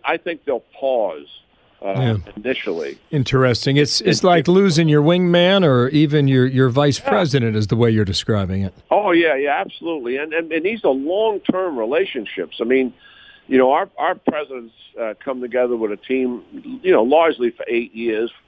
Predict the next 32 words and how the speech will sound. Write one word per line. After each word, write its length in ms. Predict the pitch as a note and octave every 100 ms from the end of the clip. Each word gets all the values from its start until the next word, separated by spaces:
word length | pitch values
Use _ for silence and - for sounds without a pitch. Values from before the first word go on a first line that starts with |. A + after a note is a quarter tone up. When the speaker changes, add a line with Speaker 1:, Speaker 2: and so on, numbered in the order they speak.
| -
Speaker 1:
most 300 | A2+ A2 -
of 80 |
the 60 | F2+
time, 400 | - G2 A2 A#2
so 180 | - - _ - _ -
rarely 440 | A2+ A#2+ A2 G2+ - _ -
for 100 | G2 -
four. 420 | C#3 G2 F#2 F#2+ _ _ - _ _ -
Uh, 140 | G#2+
but 220 | G2 A#2+
these 220 | - G#3+ -
guys 340 | B2 A2+ A#2
have 140 | A2 G#2+
had, 440 | A2+ A2 G#2+ G#2
uh, 400 | A2 G2+ G2 F#2+ F2+ _
you 120 | -
know, 260 | - G2 G#2+ _ _ _ _ -
lifelong 720 | B2 D#3+ F#3+ B2+ C3 C3+ C3+
relationships. 840 | C3+ E3+ G3+ B2 F2+ - - - - -
And, 320 | G#2 G#2 G#2 - -
and 240 | A2+ G#2+ G2 -
you 260 | D3 D#3
got 260 | D3+ F3 -
to 140 | C3 -
appreciate, 760 | A#2+ A2+ - G3 - G#2+ G#2+ G#2+ _ - - - _ _
uh, 160 | G#2+ G#2
what 460 | G2+ - B2 C3+ B2
a, 140 | A2 _ _ -
a, 160 | A2+ - -
a 100 | A2 - -
stunning 500 | D#3+ D#3 A#2 A2+ G#2+ _ _ _ _ -
surprise 580 | B2+ - D3 E3 F3 D#3